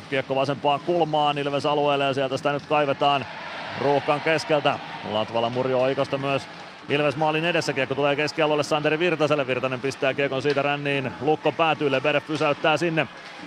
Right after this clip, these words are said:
Ja siitä lähtee Ikonen nostamaan Lukko hyökkäystä. Oikeaa laittaa eteenpäin, pelaa kiekon siitä Ilves maalin taakse. Gunnarsson näyttää Pellille, että tulee hakemaan ja Pelli hakee. Seitsemän ja kymmenen ensimmäistä erää jäljellä, Lukko johtaa yksi nolla.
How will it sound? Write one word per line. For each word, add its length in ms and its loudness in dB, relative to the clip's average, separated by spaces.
Ja 60 -6
siitä 280 -2
lähtee 400 0
Ikonen 280 0
nostamaan 600 0
Lukko 360 2
hyökkäystä. 600 0
Oikeaa 440 -2
laittaa 420 2
eteenpäin, 760 -2
pelaa 280 2
kiekon 320 0
siitä 260 0
Ilves 300 0
maalin 260 2
taakse. 340 2
Gunnarsson 440 -2
näyttää 360 2
Pellille, 400 0
että 140 -2
tulee 220 2
hakemaan 500 0
ja 60 0
Pelli 300 -2
hakee. 420 2
Seitsemän 380 -2
ja 60 2
kymmenen 380 -2
ensimmäistä 440 0
erää 180 2
jäljellä, 400 2
Lukko 240 0
johtaa 380 2
yksi 260 -2
nolla. 300 2